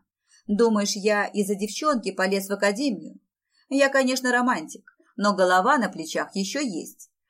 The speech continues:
Собственно, чтобы она там и оставалась, я и сунулся к Даниилу». «Что?» изумленно воскликнула Альба. Руки ее взметнулись,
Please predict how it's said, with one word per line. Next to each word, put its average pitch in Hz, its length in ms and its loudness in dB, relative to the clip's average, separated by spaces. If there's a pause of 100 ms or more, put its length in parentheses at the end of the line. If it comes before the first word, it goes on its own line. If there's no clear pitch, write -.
(160)
Собственно, 208 840 0
чтобы 202 340 2
она 190 280 2
там 190 260 0
и 202 120 -4
оставалась, 196 720 -2 (160)
я 214 280 4
и 214 80 4
сунулся 196 600 -4
к 165 80 -12
Даниилу». 185 640 0 (100)
«Что?» 233 680 -2 (320)
изумленно 190 560 0
воскликнула 185 640 -4
Альба. 156 420 -8 (480)
Руки 185 380 -2
ее 175 240 -4
взметнулись, 180 720 -8